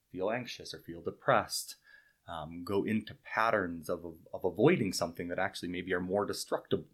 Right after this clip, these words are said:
you know, destructive than if we could just go back and feel it.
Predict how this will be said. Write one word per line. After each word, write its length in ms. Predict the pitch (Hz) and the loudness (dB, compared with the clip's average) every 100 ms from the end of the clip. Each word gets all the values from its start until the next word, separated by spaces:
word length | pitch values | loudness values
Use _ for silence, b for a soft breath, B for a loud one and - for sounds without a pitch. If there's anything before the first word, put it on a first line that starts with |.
| - | -14
you 160 | 107 92 | -10 -8
know, 100 | 80 | -8
destructive 640 | 82 - 101 - 98 90 | -12 0 0 0 -4 -2
than 220 | 85 90 | -8 -8
if 200 | 95 101 - | -8 -10 -8
we 340 | 90 87 87 b b b b _ _ _ _ | -8 -8 -10 b b b b _ _ _ _
could 320 | - 139 135 | -2 2 2
just 240 | - 92 - | 0 -4 0
go 120 | 92 | 0
back 280 | 87 78 - | 2 -2 -6
and 140 | 76 | -16
feel 300 | - 151 90 | -2 0 0
it. 220 | 78 - | -4 -10